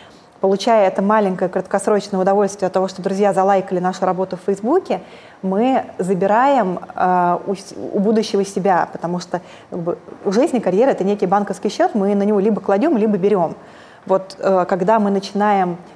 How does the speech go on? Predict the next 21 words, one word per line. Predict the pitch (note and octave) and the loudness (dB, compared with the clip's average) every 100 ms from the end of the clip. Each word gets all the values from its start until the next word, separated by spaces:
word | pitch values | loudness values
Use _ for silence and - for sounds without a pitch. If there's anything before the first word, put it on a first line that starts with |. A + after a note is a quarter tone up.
| - | -4
собственные | - G3 - F#3+ | -2 -2 -2 -2
ресурсы | G#3+ G#3+ G#3 F#3 | -2 -2 -2 -2
тратить | - G3+ G3+ | -2 -2 0
бездумно, | F3 G#3 D#4 F#4 F#3 | -2 0 2 2 2
мы | A#3+ | 0
с | A#3 | 0
этого | G#3+ | 0
счёта | G#3+ G3 | -2 -6
снимаем, | - G3+ B3 B3 | -4 -2 0 0
снимаем, | A3+ G3 A3 G3 | -2 0 0 0
снимаем, | F#3 G3 F#3+ F#3 | -2 -2 -2 -2
снимаем, | A3 C#4 F4+ | -2 2 0
потом | - B3+ | 0 0
можем | G#3 A3 G#3+ | 0 0 0
оказаться | F3+ F#3+ G3 | 0 0 0
банкротами. | F#3 F#3+ G3+ F#3 - - - - - - | -2 -2 0 0 -2 -12 -14 -20 -12 -2
Это | F3+ G3+ | 0 0
и | |
есть | G3 G#3+ F#3 | 0 0 0
выгорание. | F3+ G3 F3+ D3+ - - - - - - - | 2 2 2 -2 -12 -16 -20 -20 -20 -16 -2
И | G3+ F#3+ | 2 2